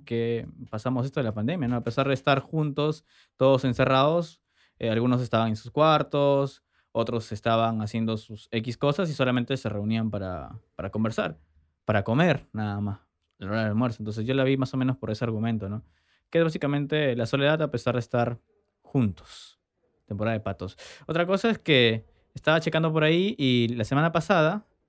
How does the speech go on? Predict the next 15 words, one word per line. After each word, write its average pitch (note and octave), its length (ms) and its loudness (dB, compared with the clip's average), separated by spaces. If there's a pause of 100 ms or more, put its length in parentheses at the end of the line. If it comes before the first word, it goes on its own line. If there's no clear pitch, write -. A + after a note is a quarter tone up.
(340)
fue - 160 -6
una D3 100 0
semana C#3+ 680 0
interesante B2 640 0
para A2+ 240 -2
la G#2+ 80 -4
gente A#2 920 -4
que - 20 -16
está - 180 -8
metida B2 360 0
en A2+ 160 -2
esto C#3+ 320 -6
de, A2 200 -8
del - 220 -10
rack. A#2 500 -4